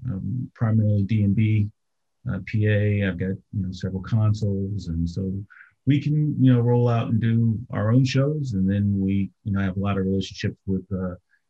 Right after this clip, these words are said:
with, uh, all the big, uh, uh, uh, shops here in New York. And so if we need something else, we get it from them. If we need more P A, we get it from them. But right now I have, you know, sort of a medium-sized sound system. And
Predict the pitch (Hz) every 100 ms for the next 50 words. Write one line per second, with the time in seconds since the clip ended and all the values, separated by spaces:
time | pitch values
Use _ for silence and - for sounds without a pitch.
0 | _ _ - 98 95 - 87 - - -
1 | - 117 113 101 85 113 107 98 113 -
2 | 98 95 95 95 95 104 - _ _ -
3 | - - - 123 - - _ _ - 110
4 | 110 - - - 117 107 - 120 107 104
5 | 104 131 135 - 107 107 _ - - 85
6 | 87 87 87 87 85 85 98 104 98 104
7 | 98 98 101 101 - 92 87 92 87 95
8 | - 92 95 95 95 90 90 95 98 92
9 | 90 92 92 90 87 87 90 - 92 95
10 | 92 - _ _ - 117 147 143 143 131
11 | 120 107 113 113 101 107 98 98 98 95
12 | 95 98 95 95 - 92 90 95 - 95
13 | 92 92 87